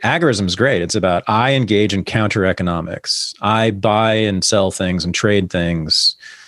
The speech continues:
on the black market, things that are outside the, the jurisdiction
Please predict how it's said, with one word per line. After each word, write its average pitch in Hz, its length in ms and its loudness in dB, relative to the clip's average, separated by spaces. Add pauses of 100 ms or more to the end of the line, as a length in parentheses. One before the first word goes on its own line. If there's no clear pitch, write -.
(200)
on 101 120 2
the 95 80 2
black 95 320 2
market, 85 480 0
things 87 320 0
that 85 120 0
are 82 300 -2 (220)
outside 92 540 0
the, 80 280 -2
the 120 180 -4
jurisdiction 90 1000 0